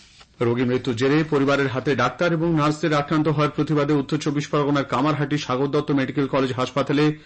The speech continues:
জুনিয়র ডাক্তারদের কর্মবিরতি চলছে। শুক্রবারের এই ঘটনার পর হাসপাতালের নিরাপত্তা অনেকটাই বাড়ানো হয়েছে। একজন অফিসার ও চারজন কনস্টেবল চব্বিশ ঘন্টা ইমার্জেন্সি বিভাগের সামনে মোতায়েন রয়েছেন।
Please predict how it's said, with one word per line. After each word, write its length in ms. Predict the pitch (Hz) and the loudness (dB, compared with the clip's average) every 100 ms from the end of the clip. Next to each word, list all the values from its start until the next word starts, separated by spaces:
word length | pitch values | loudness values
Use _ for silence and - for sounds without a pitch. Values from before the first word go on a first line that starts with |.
| - 107 | -12 -2
জুনিয়র 340 | 135 175 170 | 2 2 0
ডাক্তারদের 360 | 170 165 156 160 | -2 -2 -2 0
কর্মবিরতি 600 | 156 160 156 156 151 151 | 0 2 2 2 0 0
চলছে। 380 | 131 98 - 90 - _ - - - | 0 0 -4 -6 -8 _ -20 -20 -4
শুক্রবারের 520 | 151 160 190 190 185 | -2 2 2 2 2
এই 100 | 175 | 0
ঘটনার 400 | 139 151 190 185 | 0 -2 0 0
পর 140 | 190 | 0
হাসপাতালের 600 | - 156 - 165 175 170 151 | 0 -2 -2 -2 0 2 2
নিরাপত্তা 360 | 156 160 156 | 2 0 0
অনেকটাই 340 | 147 147 165 135 | 0 0 0 2
বাড়ানো 260 | 131 165 170 | 2 2 0
হয়েছে। 360 | 147 - 95 82 - - - | 0 -2 -4 -6 -8 -20 -6
একজন 240 | 123 123 135 | -4 0 2
অফিসার 400 | 131 196 - 185 | 2 0 -2 -2
ও 60 | 190 | 0
চারজন 380 | 156 139 143 | 0 0 0
কনস্টেবল 520 | 139 135 - 151 151 170 180 - - | 0 -2 0 0 2 2 -2 -12 -2
চব্বিশ 320 | 160 175 196 | 0 2 0
ঘন্টা 240 | 196 196 190 | 0 2 2
ইমার্জেন্সি 500 | 170 165 165 160 165 | 2 2 0 0 0
বিভাগের 400 | 147 151 156 151 | 0 2 0 0
সামনে 200 | 147 147 | 0 2
মোতায়েন 340 | 139 143 170 | 2 0 2
রয়েছেন। 360 | 165 117 - | 2 2 0